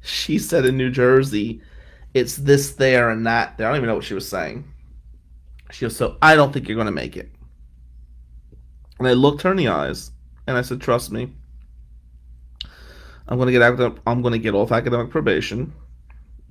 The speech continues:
I'm gonna make it through Cooley." She goes, "Well, that would be nice, but it's nice to have dreams, isn't it?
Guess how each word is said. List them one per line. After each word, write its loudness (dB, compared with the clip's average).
I'm -2
gonna 0
make -4
it -8
through -10
Cooley." -10
She -6
goes, -2
"Well, 2
that 6
would 4
be -2
nice, -2
but -8
it's -4
nice 4
to -2
have 4
dreams, -2
isn't -4
it? -8